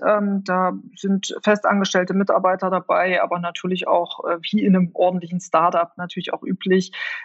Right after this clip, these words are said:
recht viele Werkstudenten. Ähm, wir haben jetzt auch neuerdings duale Studenten, die bleiben ja dann tatsächlich auch drei Jahre und machen ihre, äh, duale Ausbildung sozusagen bei uns. Ähm, das ist ein sehr junges Team natürlich, äh,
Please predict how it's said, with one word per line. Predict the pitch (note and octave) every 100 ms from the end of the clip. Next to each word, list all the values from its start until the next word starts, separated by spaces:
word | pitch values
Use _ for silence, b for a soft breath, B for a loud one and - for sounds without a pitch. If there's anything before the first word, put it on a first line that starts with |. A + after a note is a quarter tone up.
| -
recht | E3+ -
viele | - D#3+ E3+
Werkstudenten. | A#3+ B3 - G#3 F#3 F3+ - - E3+ E3+
Ähm, | D#3+ - E3
wir | D#3+
haben | E3
jetzt | D#3+
auch | - F3
neuerdings | E3+ F3 E3 E3
duale | - - D#3 G3 A#3
Studenten, | - G3+ G3+ G3+ F3+
die | E3+
bleiben | E3 F3 F#3
ja |
dann | E3 E3
tatsächlich | F3+ E3 F3 -
auch | E3+ -
drei | E3
Jahre | E3 F3 F#3+
und | F3+
machen | E3+ E3+ F3+
ihre, | E3+ E3 D#3+ D#3 B B B B
äh, | - E3+
duale | E3 - D#3+ D#3
Ausbildung | G3+ - G#3+ G#3 G3+
sozusagen | G3 F#3+ F#3+ F3+ F3+
bei | F3+
uns. | - F#3 F#3+ F#3 - -
Ähm, | F3 F3 E3+
das | F3+ F3+ - - - -
ist | - G#3+
ein | G#3+
sehr | F3+
junges | E3+ G#3+ C#4+ -
Team | - B3
natürlich, | A#3+ A#3 A#3 A3+ A3+ - B B B B -
äh, | F3+ F3